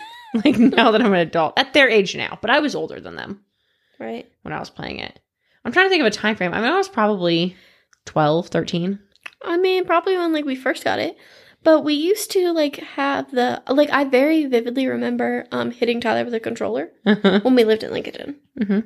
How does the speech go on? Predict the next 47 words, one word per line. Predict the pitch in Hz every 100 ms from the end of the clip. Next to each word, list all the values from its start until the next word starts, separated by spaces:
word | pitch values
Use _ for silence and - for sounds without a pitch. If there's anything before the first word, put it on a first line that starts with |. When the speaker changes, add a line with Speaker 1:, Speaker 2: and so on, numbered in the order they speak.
| _ -
Speaker 2:
So | 254
I |
was | 277
at | 247
least | 214 226 -
fifth | -
grade. | - - - - _ _ _ _ _ _ _ - 196
Speaker 1:
Right. | 156 - -
And | 175
I |
was | 165 160
in |
high | 170
school | 175 165
in | 156
Lincoln. | 175 170 190 - _
Speaker 2:
Right. | - - _ _ _ _ _ - _
Speaker 1:
But | 254
we | 320
played | 190
it | -
before | - 202
that. | - - - _ _ _ _ _ _ _ -
Speaker 2:
I | - 294
really | 359 269 -
didn't, | - - -
though. | - - -
Speaker 1:
Okay, | - 185
well, | 160
I | 180 180
played | -
it | -
before | - -
that. | 123 -
But | 226
yes. | 175 - - - _ -
So | 285
at | 294
that | 269
point, | 269
I | 208
was |
in | 185
high | 156
school. | - 165 160
Whatever. | 208 170
Anyway, | - 190 151